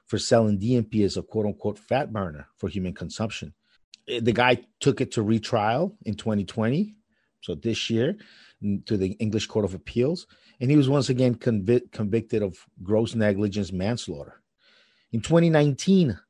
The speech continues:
a company selling D M P in the U K was found guilty of, quote unquote,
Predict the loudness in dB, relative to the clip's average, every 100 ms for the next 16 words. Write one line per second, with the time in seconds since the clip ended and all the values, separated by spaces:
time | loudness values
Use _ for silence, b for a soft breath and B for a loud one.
0 | -16 -4 -2 0 0 2 2 4 4 2
1 | 0 0 0 0 0 0 0 0 -2 -2
2 | -4 B B B B -6 -6 -2 0 0
3 | 0 -6 2 4 4 0 -2 0 -2 0
4 | 0 0 -2